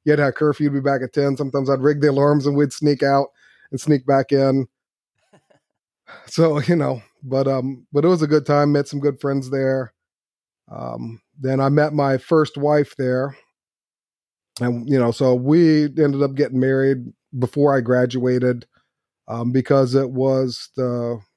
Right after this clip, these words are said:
Speaker 1: right thing to do. You know, no sex before marriage, you know, none of this, none of that. And, you know, so I subscribed to that and, and believed that. And so we got,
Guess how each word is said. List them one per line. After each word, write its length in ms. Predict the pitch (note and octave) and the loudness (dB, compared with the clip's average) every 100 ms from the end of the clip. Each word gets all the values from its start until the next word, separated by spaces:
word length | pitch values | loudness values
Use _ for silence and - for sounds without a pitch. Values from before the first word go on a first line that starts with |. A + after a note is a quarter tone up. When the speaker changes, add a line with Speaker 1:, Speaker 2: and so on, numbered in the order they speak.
| C3+ | -2
Speaker 1:
right 240 | C#3+ C3+ | 0 0
thing 180 | C#3 C3+ | -2 -4
to 80 | A#2+ | -4
do. 240 | B2 A2 - _ _ _ _ | -6 -10 -16 _ _ _ _
You 80 | C3 | -6
know, 60 | B2 | 0
no 200 | C#3 D3+ | 2 2
sex 300 | - D3 C#3+ | 2 -2 -4
before 300 | C#3 D3 C#3+ | -6 -2 0
marriage, 680 | C3+ C3 C3+ C3+ B2+ - - | 0 -2 -2 -2 -4 -12 -14
you 140 | - C3+ | -8 -4
know, 340 | C3 C3 C3 | -2 -2 0
none 360 | C3 C3 C#3+ C#3+ | 0 2 2 2
of 80 | C#3 | 2
this, 280 | C#3 C3+ | 0 0
none 180 | C#3+ C#3 | -2 0
of 80 | C#3 | 0
that. 340 | C#3 C3+ C#3 C3+ | 0 2 0 0
And, 420 | C3 B2+ B2+ B2 _ _ _ _ _ _ _ _ _ | -2 -2 -2 -6 _ _ _ _ _ _ _ _ _
you 80 | C3+ | 2
know, 160 | C3 | 2
so 160 | B2+ C#3 | 2 2
I 80 | C3+ | 2
subscribed 560 | C#3+ C3 - C#3 C3 | 0 -4 0 0 0
to 100 | C3+ | 0
that 440 | C#3 C#3 C#3 C#3 C3+ | 2 4 4 2 0
and, 440 | C3 C3 C3 A2 | 0 0 -2 -6
and 380 | C3 B2+ B2+ A#2+ | -6 -4 -4 -4
believed 420 | B2+ C#3 D#3 C3+ | -2 0 0 0
that. 380 | C#3 C3+ C3+ C#3 | 0 0 0 -2
And 200 | C3+ C3 | -2 -4
so 100 | - | -2
we 160 | C3 C#3 | 0 0
got, 240 | C#3 C3+ | 0 0